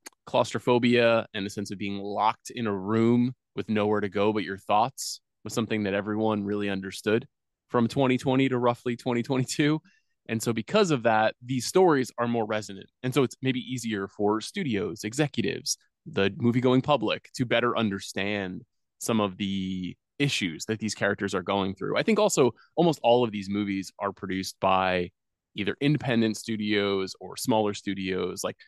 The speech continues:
I don't, I don't know if any of these movies, with the exception of The Pigeon Tunnel, which is an Apple movie, are not, like, mainstream stories. Um, I think there's something notable about that.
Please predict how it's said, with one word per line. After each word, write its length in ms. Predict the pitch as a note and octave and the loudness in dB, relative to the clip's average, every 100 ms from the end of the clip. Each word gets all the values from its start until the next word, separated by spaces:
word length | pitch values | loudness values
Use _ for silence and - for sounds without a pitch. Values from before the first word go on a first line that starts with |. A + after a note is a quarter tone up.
| _ _ _ - | _ _ _ -2
I 40 | |
don't, 160 | E3 - - | -2 -2 -2
I 40 | |
don't 200 | D#3 F3 | 0 2
know 140 | C3 A2+ | 2 0
if 80 | - | 0
any 260 | A#2+ D3+ C#3+ | 0 4 4
of 100 | G2 | 2
these 200 | G#2 G2 | -2 0
movies, 280 | G#2+ G2 G2 | 0 0 -8
with 80 | |
the 80 | G2 | -10
exception 280 | F#2 A2 G#2+ | -6 -4 -4
of 60 | F#2 | -6
The 80 | |
Pigeon 300 | F#2 - G2 | -2 -2 0
Tunnel, 240 | G2 F2 E2 | -2 -4 -6
which 140 | - | -10
is 100 | - | -14
an 60 | - | -10
Apple 300 | - - - | -8 -6 -4
movie, 320 | - - F#2+ - _ _ | -4 -4 -8 -10 _ _
are 100 | - | -2
not, 180 | A#2 D#3+ | 2 2
like, 160 | A#2 A2+ | 0 -4
mainstream 1500 | F#2 G2 G#2 A2 G#2 G2+ F2 - - A#2+ A2+ G2 F#2 D#2 G2+ _ _ - | -2 0 2 2 0 -2 -2 -2 0 2 2 0 -2 -6 -10 _ _ -14
stories. 880 | - - G#2+ G2 B1+ G#1 - A2 - - | -8 0 0 0 -2 -8 -8 -8 -8 -2
Um, 560 | G#2 G2 G2 F#2+ G2 - | 0 2 2 0 -2 -4
I 140 | A2+ A#2+ | -2 0
think 160 | D#3+ | 2
there's 180 | C3+ B2 | 2 2
something 460 | C#3 A#2 G#2 G#2+ - _ _ | 2 2 2 0 -4 _ _
notable 460 | B2+ C3+ B2 - - _ - | 2 4 4 0 -12 _ -4
about 220 | A2+ F#2 - | -2 -2 -2
that. 200 | C#2+ | -4